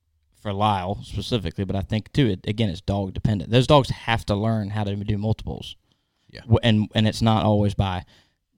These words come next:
Speaker 1: you know, a dog that can't run a blind, you've gotta teach him a multiple the other way, and that's by throwing, you know, multiple marks, two people out in the field.
Speaker 2: Mm-hmm.
Speaker 1: Um, we don't run a ton of multiples,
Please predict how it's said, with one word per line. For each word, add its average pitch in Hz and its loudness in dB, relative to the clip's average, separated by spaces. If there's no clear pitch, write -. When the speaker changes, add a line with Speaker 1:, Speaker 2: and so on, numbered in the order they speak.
Speaker 1:
you 120 0
know, 95 4
a 117 0
dog 123 8
that 107 0
can't 123 4
run 110 4
a 101 0
blind, 107 4
you've 98 -4
gotta 98 0
teach - -2
him 98 -2
a 95 -2
multiple 101 -2
the 90 -4
other 78 -4
way, 95 -6
and 101 -8
that's 90 -8
by 92 -4
throwing, 92 -8
you 98 -2
know, 82 -6
multiple 98 -4
marks, 120 0
two 95 -4
people 98 0
out 104 -2
in - -8
the 92 -6
field. - 0
Speaker 2:
Mm-hmm. - -18
Speaker 1:
Um, 92 -2
we 143 8
don't 131 6
run 113 2
a 101 0
ton 120 -2
of 104 0
multiples, 117 -6